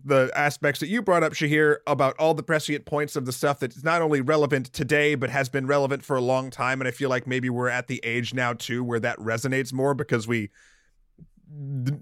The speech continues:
are aware of what's going on and we aren't children. <laughs>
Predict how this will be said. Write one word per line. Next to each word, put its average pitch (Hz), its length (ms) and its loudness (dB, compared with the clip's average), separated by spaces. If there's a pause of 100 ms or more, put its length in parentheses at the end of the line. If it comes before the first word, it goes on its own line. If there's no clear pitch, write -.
(400)
are 143 180 6
aware 139 400 6
of 131 100 4
what's 139 200 4
going 135 240 4
on 131 180 2
and 131 140 0
we 127 80 4
aren't 127 200 0
children. 135 540 4
<laughs> - 880 -6